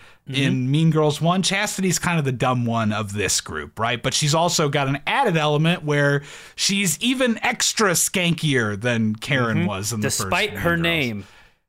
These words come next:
Speaker 2: Yes.
Speaker 1: But then she, at the <laughs> end of the movie, I did like
Speaker 2: Yes.
Speaker 1: this a little bit.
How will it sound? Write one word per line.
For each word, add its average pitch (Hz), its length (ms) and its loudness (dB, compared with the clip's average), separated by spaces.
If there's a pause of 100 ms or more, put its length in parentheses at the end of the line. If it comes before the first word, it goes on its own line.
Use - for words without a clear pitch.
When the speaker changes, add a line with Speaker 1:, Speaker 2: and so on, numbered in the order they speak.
Speaker 2:
Yes. - 640 -8
Speaker 1:
But 143 140 -2
then 160 160 0
she, 139 400 0
at 127 100 -4
the 131 240 -4
<laughs> - 60 -10
end 185 100 -2
of 139 60 -6
the 127 100 -2
movie, 101 480 -8 (420)
I 123 120 -4
did 113 180 -8
like 107 140 -4
Speaker 2:
Yes. - 180 -2
Speaker 1:
this - 140 -8
a 104 40 -12
little 95 140 -14
bit. 107 340 -12